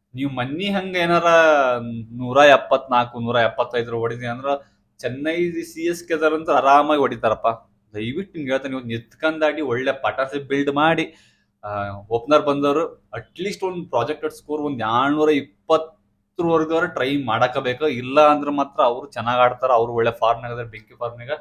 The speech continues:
ನಮ್ದ್ರಾಗ ಏನ್ ಕಡಿಮೆ ಇಲ್ಲ, ನಮ್ಮ ಹುಲಿಗಳು ಅದಾವು. ನಮ್ಮ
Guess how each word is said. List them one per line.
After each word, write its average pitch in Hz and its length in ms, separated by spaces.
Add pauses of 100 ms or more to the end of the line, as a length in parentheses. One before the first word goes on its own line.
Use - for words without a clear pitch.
(360)
ನಮ್ದ್ರಾಗ 139 400
ಏನ್ 180 220
ಕಡಿಮೆ 143 260
ಇಲ್ಲ, 175 140
ನಮ್ಮ 139 260
ಹುಲಿಗಳು 151 400
ಅದಾವು. 156 280
ನಮ್ಮ 135 260